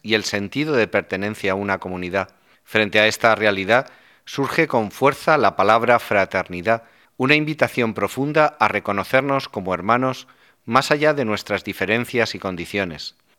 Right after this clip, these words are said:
El Evangelio nos recuerda constantemente que nadie puede permanecer indiferente ante el sufrimiento del otro. Jesús, con su vida y su palabra, mostró que la verdadera riqueza está en el amor compartido,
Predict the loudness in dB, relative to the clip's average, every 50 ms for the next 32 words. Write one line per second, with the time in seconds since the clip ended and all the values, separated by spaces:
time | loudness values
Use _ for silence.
0 | _ _ _ 0 2 4 4 4 2 2 2 2 2 4 4 2 2 2 0 -2
1 | -2 -4 -2 0 0 2 2 2 0 0 -2 -6 -4 -2 0 0 0 0 -2 -2
2 | -2 0 -2 -2 -2 -2 -2 -4 -4 -8 -20 -20 -20 -20 _ _ _ -2 2 4
3 | 4 2 2 0 -2 -2 -2 -2 0 2 2 4 2 2 2 0 0 0 0 -2
4 | -4 -4 -6 -4 -4 -4 -2 -4 -6 -8 -8 -10 -10 -6 -6 -4 -4 -4 -4 -4
5 | -4 -4 -4 -4 -6 -8 -8 -8 -10 -14 -12 -12 -10 -6 -4 -4 -4 -4 -6 -8
6 | -8 -8 -6 -6 -6 -6 -6 -10 -14 -14 -16 _ _ _ _ _ _ _ _ -12
7 | -12 -10 -6 -6 -6 -6 -6 -10 -14 _ _ _ _ _ _ _ -6 -6 -6 -6
8 | -8 -8 -6 -6 -4 -2 0 0 0 0 -2 -6 -8 -6 -4 -2 0 0 0 2
9 | 0 0 -2 -2 -6 _ _ _ _ _ _ -8 -6 -4 -4 -4 -4 -2 -2 -2
10 | 0 0 0 0 0 2 2 0 0 0 -2 -2 -2 0 0 -2 -2 -4 -10 -10
11 | -10 -10 -8 -6 -4 -4 -4 -4 -6 _ -10 -10 -8 -2 0 0 0 0 -2 -6
12 | -8 -8 -6 -4 -4 -4 -2 -2 -2 -4 -4 -4 -6 -8 -4 -4 -4 -4 -4 -4
13 | -8 -8 -6 -8 -10 -12